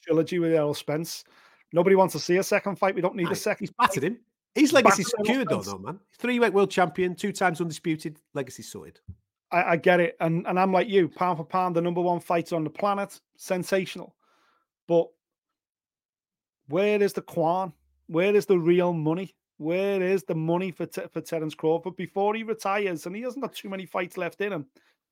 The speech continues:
Speaker 1: How does he earn that Kwan, that magic money, that soup, that N F L player type money? And he can't do it with anyone around him because the Errol Spence fight was so one-sided. We were like,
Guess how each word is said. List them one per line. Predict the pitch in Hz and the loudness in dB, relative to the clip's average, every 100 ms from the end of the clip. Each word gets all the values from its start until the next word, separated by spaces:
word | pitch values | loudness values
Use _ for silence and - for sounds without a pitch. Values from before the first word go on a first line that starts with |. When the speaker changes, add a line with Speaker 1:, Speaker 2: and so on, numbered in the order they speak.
| _ _ | _ _
Speaker 1:
How | 170 208 | 2 2
does | 190 175 | 2 -2
he | 185 | 0
earn | 185 190 190 | 0 0 -2
that | 175 147 | -4 -6
Kwan, | - 170 160 160 165 - | -4 2 4 2 0 -4
that | 165 | -6
magic | 175 180 175 180 - | 0 0 0 -2 -2
money, | 160 170 180 | -2 -2 -2
that | 156 123 | -4 -6
soup, | - - 202 202 - | -12 -10 -8 -4 0
that | 170 | 2
N | 214 196 | 4 2
F | 196 - | 0 0
L | 185 180 175 - _ _ | 0 2 0 -6 _ _
player | - 170 170 | -2 2 2
type | 165 - 160 151 | 0 -2 -4 -4
money? | 147 160 170 _ _ _ _ - | -4 -6 -8 _ _ _ _ -10
And | 165 | -6
he | |
can't | 160 - 202 202 | -4 -2 -2 0
do | 180 | 0
it | 185 | 0
with | 208 | 0
anyone | 202 196 185 | 0 0 0
around | 160 156 180 180 | 0 -4 -6 -6
him | 190 | -8
because | 190 180 | -4 -4
the | 175 185 | 0 0
Errol | 180 | 0
Spence | - 170 170 - | -2 -4 -4 -2
fight | 190 196 | -4 -4
was | 170 | -2
so | 185 | 0
one-sided. | 165 170 165 175 160 175 202 | 0 0 -2 -4 -2 -2 0
We | 220 | 2
were | 294 | 2
like, | 214 180 | 2 0